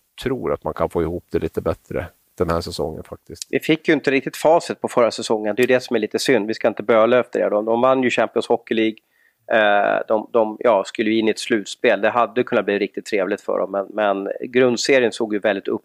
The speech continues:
Speaker 2: och, och, och ner ut i alla fall.
Speaker 1: Mm. Ja, nej då, men de har, de har, de har värvat bra. Stefan Elliott tyckte jag också om när jag såg han i H V där. Och får han bara vara hel och skadefri så är det ju en, en väldigt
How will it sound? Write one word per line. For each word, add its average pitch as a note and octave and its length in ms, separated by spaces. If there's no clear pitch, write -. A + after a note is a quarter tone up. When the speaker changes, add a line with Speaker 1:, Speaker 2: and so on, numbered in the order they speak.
Speaker 2:
och, G2 280
och, G2+ 220
och G#2+ 100
ner G2 160
ut G2 160
i - 40
alla - 120
fall. - 160
Speaker 1:
Mm. G2 260
Ja, A#2 240
nej A2+ 220
då, G#2 60
men G#2+ 140
de A2+ 160
har, G#2+ 100
de A#2 200
har, G#2 240
de A2+ 220
har G2 80
värvat F2 280
bra. G2 180
Stefan G2 360
Elliott G2 340
tyckte - 240
jag F#2+ 80
också - 280
om E2+ 140
när F2 100
jag E2 100
såg F2+ 220
han E2 100
i E2 40
H F#2 220
V F#2+ 100
där. E2 240
Och F2+ 140
får G2 160
han F2+ 140
bara F2+ 200
vara F2 180
hel F2 280
och E2 120
skadefri F2+ 520
så F2 140
är E2+ 100
det D#2+ 60
ju D#2 80
en, C#2+ 240
en F#2+ 140
väldigt D#2 600